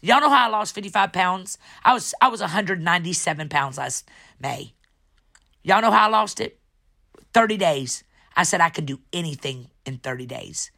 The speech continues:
I could do anything. I could starve for thirty days and not die. I can,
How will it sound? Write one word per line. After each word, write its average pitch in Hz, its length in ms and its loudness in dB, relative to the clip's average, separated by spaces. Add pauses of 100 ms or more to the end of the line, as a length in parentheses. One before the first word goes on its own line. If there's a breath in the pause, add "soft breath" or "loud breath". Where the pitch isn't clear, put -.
(200 soft breath)
I 208 80 4
could 233 120 -6
do 208 200 -6
anything. 247 460 -2
I 220 100 2
could 202 160 -6
starve - 460 2
for - 120 -6
thirty 208 280 2
days 180 240 2
and 165 80 -4
not 151 200 -6
die. - 320 -4 (680 soft breath)
I 240 200 4
can, 196 500 -4